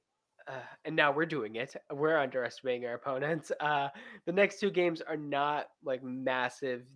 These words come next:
deals for the Coyotes. Uh, so maybe experiment. It's why you got Guenther up anyways.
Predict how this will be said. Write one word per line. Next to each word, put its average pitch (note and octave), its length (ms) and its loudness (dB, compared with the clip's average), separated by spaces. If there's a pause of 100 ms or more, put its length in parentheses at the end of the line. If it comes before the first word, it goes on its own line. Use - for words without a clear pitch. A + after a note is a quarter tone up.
(380)
deals C3 340 -4
for C3 140 -8
the B2 80 -6
Coyotes. A#2 760 -4 (520)
Uh, B2 340 0 (640)
so C#3 580 2 (580)
maybe G3 320 0
experiment. E3 680 0 (640)
It's D3 240 -14
why D3+ 160 2
you D#3+ 80 0
got D#3 220 2
Guenther D3+ 280 0
up D3+ 160 -2
anyways. A#2 460 -6